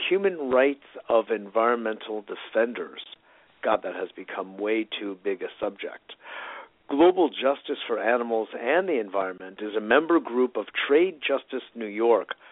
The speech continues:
Metro, a coalition of organizations from diverse social movements working together to resist the nafta model. So, uh, those are the introductions. Uh,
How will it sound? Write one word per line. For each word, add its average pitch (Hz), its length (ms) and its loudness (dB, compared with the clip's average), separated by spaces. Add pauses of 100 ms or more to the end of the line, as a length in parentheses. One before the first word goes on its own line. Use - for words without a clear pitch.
(140)
Metro, 107 640 -2 (380)
a - 80 -2
coalition 156 680 4
of 117 120 -6
organizations 113 840 -2 (100)
from 104 200 -4
diverse 117 400 2 (160)
social 135 320 0
movements 98 480 -6 (440)
working 160 440 4
together 113 440 0 (120)
to 101 120 -10
resist 110 380 0 (160)
the 107 60 -2
nafta 101 500 -2
model. 92 460 -2 (1500)
So, 190 300 8 (320)
uh, 135 340 2 (140)
those 160 280 6
are 151 140 4
the 131 160 -8 (100)
introductions. 123 920 0 (120)
Uh, 110 200 6